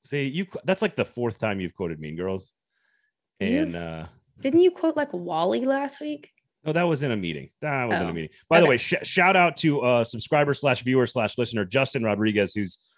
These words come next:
Speaker 1: been a-, been after us in the comment section on the
Speaker 2: <laughs>
Speaker 1: YouTube page about the Razorbacks. And he is right that there is a lot to like about this team. I love K J Jefferson. I love Arkansas keeping their, their coordinators and the staff intact.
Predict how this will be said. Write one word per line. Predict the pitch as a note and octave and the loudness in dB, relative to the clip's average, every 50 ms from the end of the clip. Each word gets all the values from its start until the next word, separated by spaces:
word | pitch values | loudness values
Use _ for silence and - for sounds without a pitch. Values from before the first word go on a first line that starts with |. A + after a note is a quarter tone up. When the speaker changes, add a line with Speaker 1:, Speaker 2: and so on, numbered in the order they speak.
| _ _ _ _ _ - | _ _ _ _ _ -2
Speaker 1:
been | C3 C3 C3+ | 0 0 0
a-, | - - D#3 - - C#3+ | 0 -2 -4 -4 -2 0
been | B2+ D3+ C#3 | 2 4 4
after | C#3+ D#3+ F3 D3 - C#3 B2+ G#2 | 4 4 2 2 0 2 2 4
us | F#2+ F2+ - - | 4 2 2 0
in | B2 G#2 | 0 0
the | G2 | 0
comment | - - C#3 C3+ C3 A#2+ G#2 F#2+ - | 0 0 0 0 2 2 0 -2 -2
section | - G#2+ G2 G2+ - - | -2 -4 -4 -4 -4 -6
on | G2 F#2 | -4 -4
the | F2+ F#2+ G#2+ | -4 -2 -2
Speaker 2:
<laughs> | |
Speaker 1:
YouTube | C3 C3 - B2 G#2+ F2+ | -2 -2 0 -2 -2 0
page | - G2 F#2 F2+ F2 F2 - | 0 0 0 0 0 -2 -6
about | G#2 F#2 F#2+ F#2 F#2 - | -6 -4 -4 -4 -4 -4
the | - A2 | 0 4
Razorbacks. | E3+ G3 D#3 C3 G#2 F#2+ E2 D#2 - - | 4 4 4 4 2 -2 -2 -4 -4 -6
And | B2 A#2 | -6 -4
he | A#2 E3 F#3+ E3 | -2 0 0 0
is | C3+ A2 | 0 -2
right | A2 B2 F#3 A3 C#3 F#2+ F2+ A2+ - - - - _ _ _ _ _ _ _ _ _ _ _ _ - | -2 0 2 4 4 2 2 -2 -6 -12 -20 -20 _ _ _ _ _ _ _ _ _ _ _ _ -4
that | B2+ B2 | -2 0
there | B2 C#3+ C#3+ C#3 | 2 4 4 4
is | C3 A#2 | 2 0
a | C3 | -2
lot | A#2+ A2+ A2+ A#2+ C3 C#3 - - | -2 -2 0 0 0 -2 -4 -6
to | - C#3+ | -4 -4
like | B2 A#2+ C3 D3+ C3+ A2+ - - | 0 2 4 4 4 4 2 -2
about | - A2+ G#2+ G#2+ F#2+ F#2+ - | -4 -4 -2 -2 -4 -2 -2
this | C3 B2+ - | -2 -2 0
team. | - - G#3 F#3 A2+ D#2+ - _ _ _ _ _ _ _ - - - _ _ - | 0 2 2 2 2 0 -6 _ _ _ _ _ _ _ -20 -20 -20 _ _ -10
I | G#2+ G#2+ | -8 -6
love | A2 B2 C#3 D3+ D3+ - | 0 2 2 2 2 0
K | - D#3+ D3 | -2 -4 -2
J | B2+ C3+ B2+ | 0 0 0
Jefferson. | A#2 A#2 D3 C#3+ - D#3 C#3+ - - D3+ C#3+ D3 C3+ - | 2 2 2 2 0 -2 -4 -4 -2 -2 -2 -4 -4 -2
I | - G#2+ | -2 0
love | A2 A2 A2+ A2+ G#2+ A2+ | 2 4 4 4 4 2
Arkansas | A#2 A#2+ A#2 - A#2+ - - G#2+ G#2 - | 0 -2 -2 -4 -6 -4 -2 -2 -2 -4
keeping | - - D3+ C#3+ - C#3+ C3+ | -4 -6 -4 -4 -4 -2 0
their, | A#2+ A2+ G#2+ G2+ G#2 - F#2+ | 0 2 2 0 0 -2 -2
their | F#2+ G2 | -4 -4
coordinators | - _ - C#3 C3+ C#3 C#3 C3 C3+ C3 A#2 A#2 | -4 _ -4 -2 0 0 0 0 0 -2 -2 -4
and | A2 F#2+ | -6 -6
the | F2+ | -6
staff | - - - B2 A#2+ C3+ C3 - | -8 -4 -2 0 0 0 0 -2
intact. | C3+ B2 - - D3 C3+ C3 B2+ - - - | -4 -6 -4 -2 0 0 0 0 -2 -8 -16